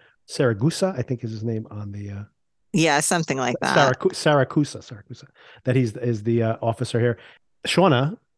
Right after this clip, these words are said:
Speaker 1: says if Saracusa is going to interview the daughter, she's gonna have to be present.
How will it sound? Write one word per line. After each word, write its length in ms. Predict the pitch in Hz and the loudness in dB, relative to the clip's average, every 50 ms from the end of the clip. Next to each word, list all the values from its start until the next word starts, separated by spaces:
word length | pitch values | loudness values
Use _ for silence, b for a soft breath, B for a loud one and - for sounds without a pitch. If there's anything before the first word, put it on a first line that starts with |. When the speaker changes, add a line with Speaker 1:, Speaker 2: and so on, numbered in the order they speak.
| _ _ _ _ - | _ _ _ _ -10
Speaker 1:
says 500 | - - - 156 143 135 135 135 131 - - - _ _ _ _ _ - | -6 0 2 4 4 6 4 4 2 -2 -8 -14 _ _ _ _ _ -4
if 100 | 131 120 | -4 -2
Saracusa 580 | - - 151 135 131 120 - - 160 151 - | 0 2 4 4 4 2 2 0 0 2 2
is 120 | 131 120 107 | 0 0 2
going 260 | - 127 123 120 117 | 2 2 2 2 0
to 480 | 110 - - 120 117 113 110 107 107 - _ - | 0 2 2 4 4 4 4 2 0 -2 _ -4
interview 360 | 127 117 - 123 107 113 113 | -2 -2 -2 0 0 0 0
the 80 | 104 107 | 0 2
daughter, 440 | 101 143 143 139 127 123 120 117 _ | 2 4 6 6 6 4 2 0 _
she's 240 | - - - 135 113 | -6 -2 -2 0 0
gonna 140 | 135 117 117 | 2 0 0
have 80 | 120 | 0
to 60 | - | -2
be 60 | - 107 | -4 -4
present. 520 | - - 165 156 120 117 117 123 - - | 0 2 2 2 4 2 0 0 -2 -6